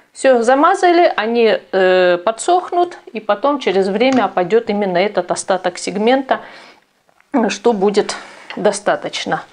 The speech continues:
Всё, что будет с ней дальше, как я буду её дальше формировать, я покажу. А пока вот в таком она состоянии, на южное окно, и пускай радуется. Вот у неё тут малюсенький листик упал и дал ещё новый отросточек,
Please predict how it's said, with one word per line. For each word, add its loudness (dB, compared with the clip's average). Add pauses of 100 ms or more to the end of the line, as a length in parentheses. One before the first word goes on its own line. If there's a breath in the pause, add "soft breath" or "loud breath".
(1080 loud breath)
Всё, 2
что 0
будет 0
с -10
ней 0
дальше, 0
как -2
я 4
буду -2
её 2
дальше 0
формировать, 0
я 2
покажу. 0 (120)
А 0
пока -2
вот -2
в -16
таком -2
она 0
состоянии, 0 (100)
на 2
южное 0
окно, 2
и -4
пускай 0
радуется. 0
Вот -4
у -2
неё -2
тут -6
малюсенький 0
листик -4
упал 0
и 0
дал 0
ещё -8
новый -6
отросточек, -8